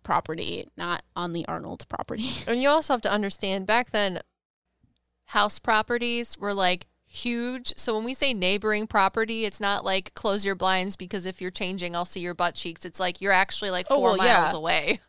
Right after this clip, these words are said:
Speaker 1: I think they had, like, two hundred acres or some shit.
Speaker 2: Yeah.
Speaker 1: Yeah.
Speaker 2: So for her to be like, "I'm just gonna come on over and, like, live in your
Speaker 1: Oops.
Speaker 2: house,"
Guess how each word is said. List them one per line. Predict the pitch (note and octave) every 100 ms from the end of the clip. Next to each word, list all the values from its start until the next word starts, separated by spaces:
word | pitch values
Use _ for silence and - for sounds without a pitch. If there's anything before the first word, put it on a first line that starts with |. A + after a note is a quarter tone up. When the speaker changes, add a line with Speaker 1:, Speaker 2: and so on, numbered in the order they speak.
| -
Speaker 1:
I |
think | A#3 B3+
they | C4
had, | B3
like, | A#3 F#3+
two | - F#3
hundred | F#3+ F#3+ F#3+
acres | E3+ - F3+ F#3+
or | F#3+
some | G#3 G3
shit. | G3 G3+ G#3 A#3+
Speaker 2:
Yeah. | A#3 A3 C#3+ A3+ - _ _ _
Speaker 1:
Yeah. | G3 F#3+ - _ _ _ _
Speaker 2:
So | - A3+
for | B3
her | B3 A#3
to |
be | A3+ G#3+
like, | G3+ F#3+ -
"I'm | A4 G#4+
just | D#4+ D4
gonna | D#4
come | D4+ D#4
on | D4 C4+
over | A#3 B3 G#3+
and, | G3
like, | F#3 F#3
live | F#3 G3 G#3+
in | G3
your | -
Speaker 1:
Oops. | -
Speaker 2:
house," | G3 F3+ E3+ - -